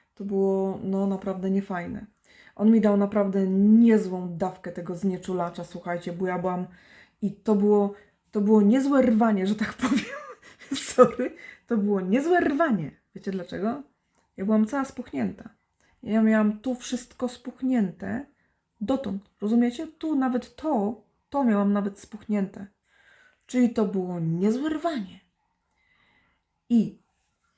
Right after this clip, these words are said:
wiecie, jak ja się kładłam na tym boku czasami, jak miałam tego zęba, w ogóle to czuję jeszcze bóle takie fantomowe, tak jakbym go jeszcze tam miała, tak jak on by mnie tam jeszcze trochę pobolewał, wiecie.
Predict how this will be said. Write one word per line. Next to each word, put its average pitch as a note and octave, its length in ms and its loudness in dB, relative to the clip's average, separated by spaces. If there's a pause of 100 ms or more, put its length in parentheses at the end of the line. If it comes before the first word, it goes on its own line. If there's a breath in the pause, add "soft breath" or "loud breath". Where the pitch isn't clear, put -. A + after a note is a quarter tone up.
(160)
wiecie, A#3+ 240 0
jak F#3+ 160 -2
ja G#3+ 60 -2
się G#3+ 120 -2
kładłam C4+ 380 0
na B3 100 2
tym A#3+ 180 2
boku G#3+ 240 2
czasami, F#3+ 360 -8
jak F3+ 140 -10
miałam B3+ 260 0
tego G3+ 200 0
zęba, F#3 300 -4
w G#3 60 0
ogóle A#3+ 200 6
to A3+ 180 0
czuję A#3+ 260 0
jeszcze A#3+ 280 2
bóle B3 260 4
takie F#3+ 240 -8
fantomowe, A3+ 680 4
tak F3 180 -10
jakbym G3+ 260 4
go G3 140 2
jeszcze F3+ 180 -6
tam G3 200 0
miała, F3+ 240 0
tak F#3+ 160 -8
jak F#3 120 -8
on E3 140 -4
by E3 80 -6
mnie E3 140 -4
tam D#3+ 160 -6
jeszcze D#3+ 200 -10
trochę D3+ 240 -14
pobolewał, E3+ 580 -2
wiecie. - 300 -14